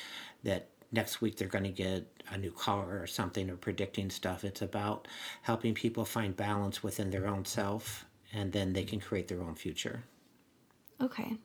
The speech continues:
Speaker 2: And there's a lot of talking to people on the other side, too? Is that a big part
Speaker 1: And
Speaker 2: of it,
Speaker 1: bringing
Speaker 2: helping people
Speaker 1: messages from the other
Speaker 2: cope?
Speaker 1: side, yes.
Speaker 2: Yeah.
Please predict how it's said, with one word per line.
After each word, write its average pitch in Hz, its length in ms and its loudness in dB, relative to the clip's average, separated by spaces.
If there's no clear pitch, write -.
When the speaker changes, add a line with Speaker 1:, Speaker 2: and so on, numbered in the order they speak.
Speaker 2:
And 233 120 12
there's 240 160 12
a 226 60 12
lot 190 180 12
of 196 80 8
talking 196 380 4
to 196 80 6
people 202 300 2
on 196 180 6
the - 120 4
other 208 400 6
side, 220 460 4
too? 240 320 12
Is 220 120 8
that 208 140 8
a 202 40 8
big 202 240 6
part 202 220 6
Speaker 1:
And 208 80 10
Speaker 2:
of 220 80 10
it, 220 80 10
Speaker 1:
bringing 113 100 10
Speaker 2:
helping 107 260 10
people 104 260 8
Speaker 1:
messages 101 220 4
from 98 200 0
the 98 80 6
other 104 200 6
Speaker 2:
cope? - 80 0
Speaker 1:
side, 90 400 -2
yes. - 360 -2
Speaker 2:
Yeah. 220 360 2